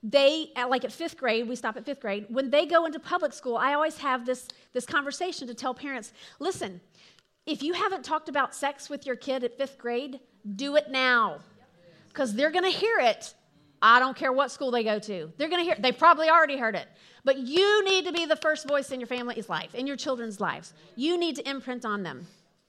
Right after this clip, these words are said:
And there were things that I was not gonna let my kids be imprinted on by society. So that's why we sent them to private school education, Christian school education. And here's the thing. I, I am going to be, I told my kids, I'm not a very controlling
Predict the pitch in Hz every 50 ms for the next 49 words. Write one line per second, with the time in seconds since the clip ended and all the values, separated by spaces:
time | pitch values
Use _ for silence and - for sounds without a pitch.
0 | _ _ - - - - - - 285 294 330 392 427 - - - 370 359 339 330
1 | - 285 240 - 269 311 320 269 285 277 269 262 269 269 262 254 240 240 247 233
2 | 220 214 - 277 254 226 214 - - - _ _ _ _ - - _ _ - -
3 | - _ - 208 277 277 269 - 320 403 403 - 269 214 202 208 190 185 196 202
4 | 220 233 - 214 226 233 226 254 220 - 294 320 311 226 190 196 - 262 220 262
5 | 269 269 277 285 254 240 247 285 277 - - 320 311 294 269 233 220 226 233 208
6 | - 254 240 240 233 240 226 208 208 214 220 - - - - 208 202 214 - 208
7 | 202 202 214 - 208 180 165 135 139 - - 285 285 - 311 285 - 254 240 240
8 | 220 214 - 220 170 165 - - _ _ - - - - - - - - - _
9 | _ _ _ _ _ _ _ - 285 277 247 370 370 320 320 262 - 285 240 220
10 | - - - 226 277 - 269 247 - _ _ - 233 254 302 359 392 415 349 311
11 | 285 302 302 285 262 285 233 262 254 226 240 247 320 294 277 247 233 247 208 -
12 | - 226 254 277 285 285 277 - 262 247 226 233 240 240 233 247 226 208 247 226
13 | 214 220 214 208 208 208 208 208